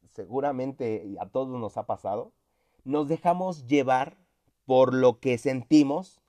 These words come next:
o por lo que vemos y no en los hechos en sí. Porque precisamente, eh, el que nosotros,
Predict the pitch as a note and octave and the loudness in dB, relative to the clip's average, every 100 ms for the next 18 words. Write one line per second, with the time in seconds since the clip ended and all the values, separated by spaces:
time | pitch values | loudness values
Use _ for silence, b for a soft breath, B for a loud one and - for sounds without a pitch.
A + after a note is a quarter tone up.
0 | _ _ _ _ - C3+ C3+ B2+ B2+ B2+ | _ _ _ _ -4 0 2 4 4 6
1 | B2+ B2+ B2 A#2+ _ _ _ _ _ _ | 6 6 4 2 _ _ _ _ _ _
2 | _ _ _ _ C#3 C3 C#3 D3+ C#3+ D#3+ | _ _ _ _ -2 0 0 2 4 4
3 | F3 F3 - D#3+ D3+ E3 E3+ E3 D3 B2+ | 2 -6 -6 -4 -2 0 0 0 -2 -2
4 | C#3 C3 B2+ C#3 C3+ C3+ D#3 - _ _ | -4 -4 -6 -6 -6 -6 -6 -8 _ _
5 | _ _ _ _ _ _ b b b b | _ _ _ _ _ _ b b b b
6 | b _ _ _ _ _ _ _ _ _ | b _ _ _ _ _ _ _ _ _
7 | _ _ _ _ D#3 D#3 E3+ F3 F3+ G#3 | _ _ _ _ -4 -2 -2 -4 -6 -4
8 | B3 G#3+ G3 C3+ C#3 D3 E3+ b b b | -2 -2 -2 -4 0 -2 -2 b b b
9 | - A#2 A#2 A#2 A2+ - _ _ _ _ | -8 -4 -2 -2 -2 -6 _ _ _ _
10 | _ _ _ _ _ _ _ _ _ _ | _ _ _ _ _ _ _ _ _ _
11 | _ _ _ _ _ B2 C3 - C3 C3 | _ _ _ _ _ -10 -8 -6 -6 -4
12 | C3 - D#3+ D3+ D3+ B2 - | -6 -2 -2 0 0 -2 -6